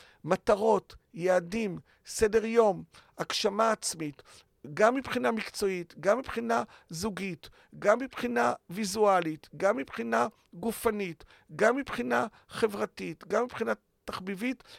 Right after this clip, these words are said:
ולתת לו, לבנות לו סדר יום שלם, שכולו ביחד ייתן לו את ה-, יוביל אותו לחוף מבטחים, וייתן לו את המשמעות, אבל משמעות היא לא בהכרח תמיד, את יודעת, <laughs> אה, אה,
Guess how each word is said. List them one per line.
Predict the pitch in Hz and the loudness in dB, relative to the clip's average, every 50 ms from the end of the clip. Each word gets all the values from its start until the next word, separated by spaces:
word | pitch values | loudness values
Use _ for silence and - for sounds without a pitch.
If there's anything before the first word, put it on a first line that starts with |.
| - _ - | -20 _ -4
ולתת | 170 185 196 196 - _ - 269 285 - - | 0 0 0 -2 -2 _ 4 4 4 4 4
לו, | 269 262 240 | 4 6 6
לבנות | 208 202 190 - 185 196 208 254 285 269 - | 6 2 -4 -8 -8 -2 0 0 0 0 -2
לו | 269 269 269 262 - - - _ _ _ | 2 4 4 4 2 -2 -14 _ _ _
סדר | - - - 269 269 262 269 247 | -10 -2 2 2 2 2 2 -2
יום | 240 233 247 247 240 214 | 0 0 0 0 0 -2
שלם, | - - - - 226 214 220 247 269 294 302 302 - _ _ _ _ _ | -4 -4 -2 0 0 0 2 2 2 2 0 -2 -8 _ _ _ _ _
שכולו | - - - 202 - - _ - - 233 220 240 269 311 | -6 -4 -4 -4 -4 -6 _ -6 -4 -2 4 6 6 6
ביחד | 349 320 302 302 302 269 - - 285 262 - | 6 4 2 2 2 2 2 2 0 0 -2
ייתן | - 190 - _ 233 233 240 | -10 -16 -10 _ -4 -4 -2
לו | 240 240 240 233 | 0 0 0 -2
את | 220 _ - | -2 _ -4
ה-, | 196 196 190 202 - _ - - - _ _ _ _ _ _ _ _ _ _ _ _ _ _ _ - | -2 -2 -2 -4 -8 _ -20 -20 -20 _ _ _ _ _ _ _ _ _ _ _ _ _ _ _ -4
יוביל | 170 185 196 170 208 247 247 | 2 2 2 2 4 2 2
אותו | 240 240 233 | 4 4 2
לחוף | 202 185 - - 190 180 | 2 2 0 -2 -4 -6
מבטחים, | 208 185 - - - - 262 277 269 - - - - - | -8 -6 -4 -4 -4 -2 -4 -4 -4 -6 -12 -20 -14 -8
וייתן | 160 202 202 - - 269 | -6 -6 -4 0 0 2
לו | 302 320 | 2 2
את | - - | 2 0
המשמעות, | 247 240 233 - - - 226 240 247 247 240 226 208 - | 0 0 0 -2 -2 -2 2 4 4 4 4 2 -2 -2
אבל | - 170 160 160 165 - - - - - _ _ - - - | -2 0 0 0 0 -4 -10 -18 -20 -20 _ _ -20 -12 -4
משמעות | 180 208 196 - 220 269 302 320 - | -4 -2 -2 0 0 0 -2 -2 -2
היא | 262 247 | -4 2
לא | 240 277 311 | 2 2 4
בהכרח | 349 330 - 196 175 - 302 269 202 | 4 2 0 0 0 -2 -2 -2 -4
תמיד, | - - 269 262 269 302 330 339 320 - _ _ _ _ _ _ _ _ _ _ - | -4 -6 -4 -4 -2 -4 -4 -6 -8 -12 _ _ _ _ _ _ _ _ _ _ -14
את | 202 - | -10 -10
יודעת, | 240 233 214 262 262 262 240 - - | -6 0 2 4 4 4 2 0 -2
<laughs> | 233 | -4
אה, | 208 - - 233 226 - - - - - - | -2 0 -2 -4 -4 -8 -16 -20 -18 -12 -6
אה, | 214 214 220 220 220 220 220 220 214 214 | -4 -2 0 0 2 2 2 2 0 0